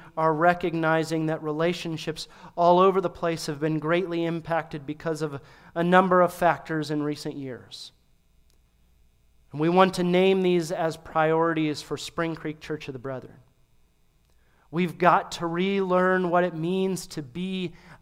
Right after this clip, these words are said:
a community of faith, to be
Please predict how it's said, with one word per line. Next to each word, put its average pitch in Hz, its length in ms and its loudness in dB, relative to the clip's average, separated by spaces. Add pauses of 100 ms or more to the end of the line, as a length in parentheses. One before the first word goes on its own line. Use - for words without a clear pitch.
a 160 120 -6
community 165 760 0
of 131 120 -8
faith, - 580 -20 (760)
to 156 80 -12
be 214 420 -2